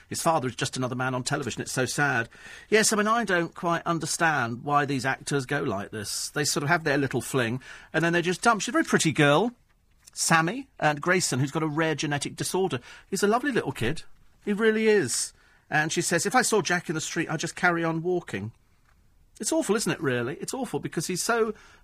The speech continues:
you know, it's so, you feel like shaking people and going, "Why is it that you just totally ignore these, uh, these people? This is your son, for goodness sake." Fears are growing for Muhammad Ali, once fam-, famed for his lightning speed and even faster tongue.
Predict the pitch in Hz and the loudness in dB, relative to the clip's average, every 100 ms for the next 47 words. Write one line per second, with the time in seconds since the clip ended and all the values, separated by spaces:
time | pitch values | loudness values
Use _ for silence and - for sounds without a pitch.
0 | - 202 180 - 202 196 190 - 220 185 | -4 -2 -2 0 0 -2 -2 -2 -4 -4
1 | - 208 - 185 - 113 107 131 139 139 | -2 -2 -4 -8 -4 -6 -6 -8 -6 -2
2 | 143 143 - 165 202 240 180 165 - 165 | -2 -4 -6 -6 -6 -6 -8 -8 -8 -6
3 | 151 160 - - 170 - 160 - 139 160 | -4 -4 -6 -6 -6 -4 -6 -8 -6 -4
4 | 165 123 104 - - - - 139 135 - | -2 -4 -6 -10 -20 -14 -4 -2 -2 0
5 | 139 135 - 147 151 - 196 185 208 185 | 2 0 -2 -4 -4 -2 -2 -2 -6 -2
6 | 165 - 202 233 214 107 104 101 - 113 | -2 0 -2 -2 -4 -6 -6 -6 -4 -6
7 | - - - - 247 233 202 214 214 190 | -6 -14 -18 2 4 6 6 6 6 4
8 | 151 180 175 165 190 170 170 165 160 156 | 2 2 4 4 4 4 6 6 4 2
9 | 196 147 147 - - 156 147 - - 165 | 0 -4 -6 -4 -2 -2 -4 -14 -8 -4
10 | 170 151 117 123 123 135 160 185 170 160 | -2 -4 -4 -6 -4 0 2 2 0 0
11 | - - - 190 190 233 180 151 131 127 | 2 0 2 2 4 2 2 4 4 2
12 | 170 147 - - - 147 160 | 4 2 2 -6 0 0 0